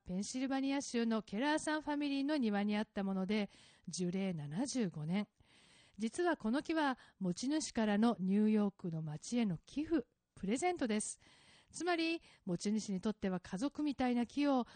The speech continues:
ニューヨークの街にプレゼントするわけなんですね。ニューヨーカーにとっては毎年必ず、そして最初に受け取るクリスマスプレゼント。だからニューヨーカーにとっては、このツリーは木というより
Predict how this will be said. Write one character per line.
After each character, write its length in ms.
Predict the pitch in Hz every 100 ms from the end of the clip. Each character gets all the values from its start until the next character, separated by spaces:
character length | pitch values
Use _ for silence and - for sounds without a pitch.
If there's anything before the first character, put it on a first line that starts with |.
| - -
ニ 80 | 180
ュ 20 |
ー 40 |
ヨ 100 | 180
ー 20 |
ク 120 | 170 175
の 80 |
街 260 | 170 170 214
に 120 | 208
プ 120 | -
レ 100 | 190
ゼ 140 | 208 294
ン 60 |
ト 100 | 285
す 120 | 269 247
る 80 |
わ 80 | 240
け 100 | 233
な 120 | 214
ん 40 | 208
で 80 | 190
す 120 | -
ね。 340 | 220 240 254 - _ _ _ _ - _ _ _ -
ニ 120 | 247
ュ 20 |
ー 20 |
ヨ 200 | 285 285
ー 40 | 277
カ 100 | 233
ー 40 | 226
に 100 | 220
と 120 | 302
っ 20 |
て 180 | - 269
は 160 | 269 -
毎 200 | 185 170
年 220 | 170 -
必 120 | 180 185 220
ず、 140 | 226 233
そ 140 | - 196
し 100 | -
て 140 | 170
最 220 | - 165
初 140 | 175 269
に 100 | 285
受 140 | 269
け 80 | -
取 160 | 302
る 40 | 277
ク 160 | -
リ 60 | 170
ス 140 | -
マ 120 | 233 262
ス 100 | -
プ 80 |
レ 80 | 277
ゼ 140 | 277 277
ン 80 |
ト。 200 | 240 247 - - - - _
だ 100 | 202
か 80 | 180
ら 80 | 170
ニ 100 | 190
ュ 20 |
ー 20 | 196
ヨ 80 |
ー 20 | 180
カ 100 | 180
ー 20 |
に 80 | 185
と 80 |
っ 40 | 202
て 140 | -
は、 300 | 196 196 190 - - -
こ 120 | -
の 100 | 180
ツ 180 | 180 180
リ 140 | 170
ー 20 | 165
は 140 | 156
木 180 | - -
と 160 | 302
い 140 | 294 285
う 80 | 277
よ 140 | 285
り 160 | 285